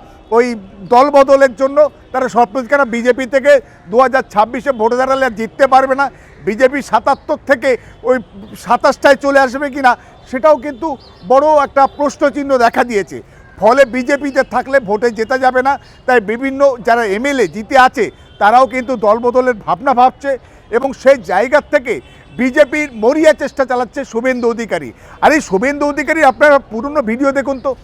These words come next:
আজকে সাম্প্রদায়িক বিদ্বেষ, আজকে শুভেন্দুর ভিডিও আপনারা চাইলে এক্ষুনি আমি দেখাতে পারি। সেখানে শুভেন্দু অধিকারী বলছে, এই আরএসএস, এই বিজেপি, এই সংঘ পরিবার, এই সাভারকাররা দেশের সঙ্গে গাদ্দারি করেছিল, দেশের মানুষদেরকে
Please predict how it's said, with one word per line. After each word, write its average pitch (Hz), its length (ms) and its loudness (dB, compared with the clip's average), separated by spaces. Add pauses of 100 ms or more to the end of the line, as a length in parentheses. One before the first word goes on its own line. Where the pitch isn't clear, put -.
(260)
আজকে 262 260 0
সাম্প্রদায়িক 269 600 -2
বিদ্বেষ, 262 400 2 (440)
আজকে 226 340 2
শুভেন্দুর 277 500 2
ভিডিও 262 300 2
আপনারা 269 340 4
চাইলে 269 260 0
এক্ষুনি 277 360 0
আমি 247 160 2
দেখাতে 247 360 2
পারি। 208 200 -2 (280)
সেখানে 262 300 0
শুভেন্দু 254 420 0
অধিকারী 269 380 2
বলছে, 262 360 0 (260)
এই 233 160 2
আরএসএস, 247 600 0
এই 254 140 2
বিজেপি, 247 600 0 (220)
এই 233 120 0
সংঘ 269 380 2
পরিবার, 277 380 0
এই 254 140 -2
সাভারকাররা 277 760 2 (280)
দেশের 254 320 2
সঙ্গে 269 300 0
গাদ্দারি 208 420 0
করেছিল, 277 360 -2 (420)
দেশের 262 420 2 (340)
মানুষদেরকে 269 840 2